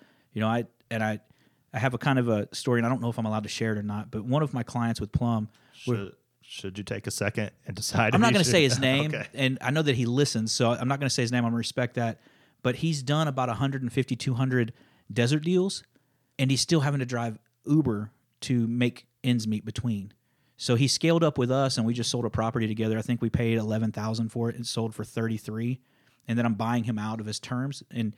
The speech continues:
Speaker 1: he got a big enough down payment. He negotiated a big enough down payment. He could have bought me out for a thousand bucks, and he kept the note, but he needed the cash right now. And so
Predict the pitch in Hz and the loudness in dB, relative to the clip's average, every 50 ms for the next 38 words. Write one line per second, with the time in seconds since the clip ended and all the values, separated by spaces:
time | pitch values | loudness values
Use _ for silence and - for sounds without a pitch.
0 | _ _ _ _ _ _ _ - 135 151 165 156 143 131 151 151 151 135 117 - | _ _ _ _ _ _ _ -2 0 2 2 2 2 2 0 2 2 -2 0 0
1 | 135 123 120 - 143 151 139 131 165 160 147 123 143 151 143 - 139 127 117 120 | -2 0 2 0 0 2 2 2 2 2 4 4 4 4 4 4 2 2 2 2
2 | 123 127 117 120 117 110 131 135 131 117 - - 180 - 208 156 117 104 - 123 | 0 0 0 -2 -2 -2 0 0 0 0 -2 -2 0 2 2 2 2 0 -2 -2
3 | 131 127 - 117 127 135 120 110 104 107 - _ _ _ _ _ _ _ - 113 | -2 -2 -2 -4 -4 -4 -4 -6 -6 -10 -14 _ _ _ _ _ _ _ -6 -6
4 | 98 - 117 120 127 110 113 107 104 117 117 110 104 - - - - _ - 120 | -2 0 0 0 0 0 -2 -2 -2 -2 -2 -2 -4 -6 -8 -10 -10 _ -4 -2
5 | 110 107 101 104 - - - 170 - - 143 127 - - 110 110 120 135 127 113 | -2 -2 -2 -6 -8 -4 -4 -4 0 0 -4 -2 -2 -4 -2 2 2 2 2 2
6 | - 135 120 117 110 - _ _ _ _ _ _ _ _ 156 160 160 143 131 113 | -2 -2 -2 -2 -2 -2 _ _ _ _ _ _ _ _ 0 0 2 0 0 -4
7 | 113 - - - - 147 - - 104 101 80 78 87 67 - - _ _ _ _ | -6 -8 -8 -8 -8 -6 -6 -6 -8 -8 -10 -14 -16 -18 -20 -20 _ _ _ _
8 | _ _ _ _ _ - 123 117 117 113 113 - _ _ _ _ - - - - | _ _ _ _ _ -2 -2 0 0 -2 -4 -6 _ _ _ _ -4 -2 0 2
9 | 151 143 139 131 127 | 2 2 2 0 -2